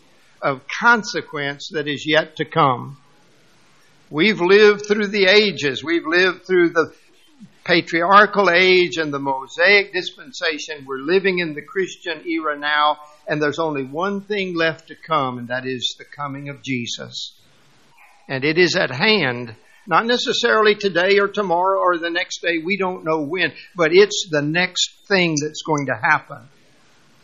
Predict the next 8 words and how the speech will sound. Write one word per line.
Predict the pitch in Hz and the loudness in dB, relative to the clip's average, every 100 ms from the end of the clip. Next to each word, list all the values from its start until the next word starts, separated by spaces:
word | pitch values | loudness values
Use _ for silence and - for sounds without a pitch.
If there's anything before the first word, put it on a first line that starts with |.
| _ - | _ -10
And | 135 | -2
then | 156 | 0
everything | 139 139 139 147 135 | 2 0 -2 -4 -4
is | 131 - | -6 -8
going | 135 131 | -6 -6
to | 123 | -4
be | 131 123 - - | -4 -4 -8 -2
over. | 160 180 69 | -2 -2 -8